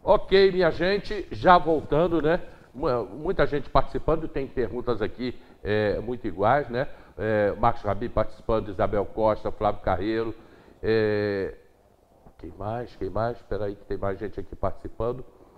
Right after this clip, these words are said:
É, Maria Felício, Isael. Gente, muito obrigado aí por esse carinho tão grande com a gente, com o programa El Carracena.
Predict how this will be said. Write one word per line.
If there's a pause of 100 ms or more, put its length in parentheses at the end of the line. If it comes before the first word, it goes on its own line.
(260)
É,
Maria
Felício, (160)
Isael. (220)
Gente,
muito
obrigado
aí
por
esse
carinho
tão
grande
com
a
gente,
com
o
programa
El
Carracena.